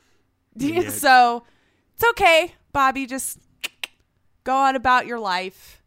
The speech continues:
Speaker 1: and just get out of the, just let us not see you ever again.
Speaker 2: Sure.
Speaker 1: So that's the silver lining I'm hoping that at least comes out of this whole thing. It's just, he's gone. It would be very unfortunate that no accountability will probably happen there. But
Speaker 2: Mm-hmm.
Speaker 1: if,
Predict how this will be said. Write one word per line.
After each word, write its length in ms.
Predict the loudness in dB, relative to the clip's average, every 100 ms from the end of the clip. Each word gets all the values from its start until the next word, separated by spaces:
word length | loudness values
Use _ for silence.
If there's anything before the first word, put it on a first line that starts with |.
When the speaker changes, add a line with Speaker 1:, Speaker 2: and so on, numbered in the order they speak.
| _
Speaker 1:
and 180 | -20 -14
just 320 | -12 -12 -14 -20 _ -16
get 160 | -10 -8
out 180 | -8
of 100 | -10
the, 180 | -14 -14 -16
just 340 | -20 -20 -20 _ _ _ _ _
let 140 | -10 -10
us 160 | -12
not 180 | -14 -14
see 140 | -16
you 160 | -12 -12
ever 200 | -12 -16
again. 320 | -20 -20 -20 _ _
Speaker 2:
Sure. 220 | -12 -12 _ _ _ _ _ _ _ _ _ _ _ _ _ _ _ _ _ _
Speaker 1:
So 180 | -10 -4
that's 280 | -2 -2 -6
the 200 | -10 -12
silver 380 | -8 -4 -4 -4
lining 360 | -6 -8 -8 -10
I'm 240 | -8 -8 -8
hoping 380 | -12 -12 -14 -12
that 140 | -14
at 80 | -14
least 240 | -16 -14
comes 240 | -14 -12 -10
out 180 | -10
of 60 | -10
this 200 | -16 -16
whole 180 | -14 -14
thing. 320 | -14 -18 -18
It's 160 | -20 -18
just, 360 | -16 -16 -20
he's 280 | -18 -16 -16
gone. 680 | -12 -6 -6 -6 -6 -10 -14
It 140 | -16 -16
would 140 | -16
be 120 | -16
very 260 | -14 -12 -12
unfortunate 720 | -16 -16 -18 -16 -18 -18 -12
that 320 | -8 -8 -8
no 140 | -10 -10
accountability 760 | -8 -6 -6 -8 -10 -12 -14
will 160 | -14 -14
probably 520 | -10 -8 -8 -12 -16
happen 440 | -10 -6 -6 -10 -16
there. 280 | -18 -16 -16
But 200 | -12 -10
Speaker 2:
Mm-hmm. 280 | -10 -10
Speaker 1:
if, 80 | -12